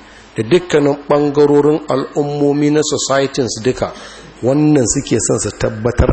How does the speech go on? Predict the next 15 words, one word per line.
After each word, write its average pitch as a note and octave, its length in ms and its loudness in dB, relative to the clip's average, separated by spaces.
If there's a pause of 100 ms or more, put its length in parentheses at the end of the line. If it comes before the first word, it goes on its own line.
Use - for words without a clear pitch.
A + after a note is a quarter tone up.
a A#2 40 -4
cikin G#2+ 260 -4
jama'ansu. G2 520 -6 (800)
To, G#2 60 -4
shari'ar A#2 480 0
musulunci A#2+ 560 0
na G#2 160 -2
da G#2+ 100 0
wanda A2+ 260 0
ya G2+ 80 0
fi - 140 -4
wannan. G#2+ 400 0 (1200)
An A2+ 140 2
gano B2+ 260 2
wannan? B2+ 240 -4